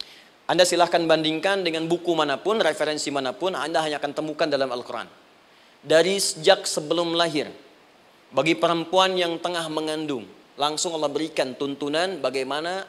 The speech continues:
agar kandungan itu berjalan dengan sehat, nyaman, dan mudah kepersalinan.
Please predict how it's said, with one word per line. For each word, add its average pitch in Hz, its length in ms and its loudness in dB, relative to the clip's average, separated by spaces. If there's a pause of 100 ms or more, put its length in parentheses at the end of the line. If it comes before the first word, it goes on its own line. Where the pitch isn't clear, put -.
agar 151 400 0
kandungan 151 560 -2
itu 214 480 -4 (320)
berjalan 147 480 0
dengan 143 240 -4
sehat, 143 480 0 (320)
nyaman, 156 640 0
dan 151 160 -2
mudah 160 320 2
kepersalinan. 127 720 -6